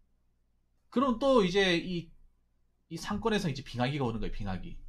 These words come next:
엄청난 빙하기가 오는 거죠. 그러면 어떤 마음 먹겠습니까? 그나마, 아, 이제 좀 풀리는가 싶다 해가지고 한시로 놔둔 가게도 어떻게 되겠어요? 이제는 더 이상 못 참겠다. 이제는 두 손 두 발 다 들었다.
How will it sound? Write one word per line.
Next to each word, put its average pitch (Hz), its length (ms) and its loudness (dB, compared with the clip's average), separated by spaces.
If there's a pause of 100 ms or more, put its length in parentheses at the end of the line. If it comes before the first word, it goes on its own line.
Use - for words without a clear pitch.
(200)
엄청난 131 480 -4
빙하기가 104 420 -8
오는 98 200 -8
거죠. - 220 -18 (3250)
그러면 240 340 4
어떤 208 380 0
마음 120 200 4
먹겠습니까? 90 600 -8
그나마, 175 580 4 (360)
아, 120 120 -2
이제 151 160 0
좀 170 140 -4
풀리는가 208 420 -2
싶다 170 240 -4
해가지고 151 360 0
한시로 180 280 -2
놔둔 131 480 0
가게도 117 300 -6
어떻게 98 160 -8
되겠어요? - 300 -12 (100)
이제는 139 480 -2 (340)
더 131 100 -4
이상 139 200 -2
못 98 120 -6
참겠다. - 500 -4 (1500)
이제는 156 360 0
두 143 120 -6
손 165 140 0
두 147 120 0
발 131 100 2
다 104 140 -4
들었다. - 420 -10